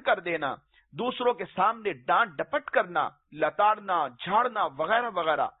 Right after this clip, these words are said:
عورت شوہر کے پیچھے پیچھے پھر رہی ہوتی ہے اور شوہر آگے آگے جا رہا ہوتا ہے۔ عورت کے گھر والوں سے صراحتاً یا بیوی کے ذریعے نت نئے مطالبے کرنا،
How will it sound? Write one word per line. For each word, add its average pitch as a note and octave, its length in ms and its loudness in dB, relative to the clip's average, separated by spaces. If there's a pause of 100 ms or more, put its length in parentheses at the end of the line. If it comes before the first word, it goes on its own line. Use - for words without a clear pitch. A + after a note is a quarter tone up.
(420)
عورت E3 340 4 (360)
شوہر D4+ 260 0
کے G#3+ 140 -8
پیچھے G3+ 340 -8
پیچھے E3 260 -6
پھر D3+ 180 -8
رہی C#3+ 280 -6
ہوتی B2 320 -4
ہے F3+ 60 -16 (440)
اور C3 120 0
شوہر F3 340 0 (180)
آگے A3+ 300 -2
آگے D#3 200 0
جا B2 220 0
رہا A2+ 180 -2
ہوتا A2+ 280 -6
ہے۔ A#2+ 100 -8 (500)
عورت A#3+ 300 2
کے B3+ 80 -4 (100)
گھر A#3+ 220 0
والوں A3 300 2
سے C4 140 -8 (180)
صراحتاً C4 640 0 (560)
یا G#3+ 220 2
بیوی A#3+ 360 -8
کے C4+ 160 0
ذریعے G#3 540 0 (340)
نت B3 320 -6
نئے A3 320 -2
مطالبے C4+ 680 -4
کرنا، F3 380 -2